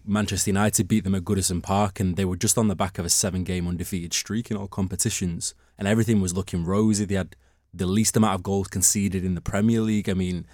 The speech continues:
c-, c-, compared to last season, that's night and day in terms of the improvement. And then suddenly in the last, let's say, five games, it just seems to have gone a little bit pear-shaped in terms of their form.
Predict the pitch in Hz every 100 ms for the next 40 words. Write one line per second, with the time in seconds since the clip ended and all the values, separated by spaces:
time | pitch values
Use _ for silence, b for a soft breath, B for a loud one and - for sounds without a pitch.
0 | b b - - 139 - 139 - - 113
1 | 156 - 110 123 - - 117 120 95 107
2 | - - - - _ - 101 98 95 90
3 | 80 92 95 95 95 87 85 87 85 -
4 | 98 95 87 82 - b b b 104 123
5 | - 165 165 147 104 113 95 - - -
6 | _ _ _ 73 - 110 - 117 113 120
7 | 92 104 120 107 85 - - - 92 135
8 | - 151 135 131 117 107 104 107 101 -
9 | 101 117 - 120 120 104 - 104 90 87
10 | 82 98 98 110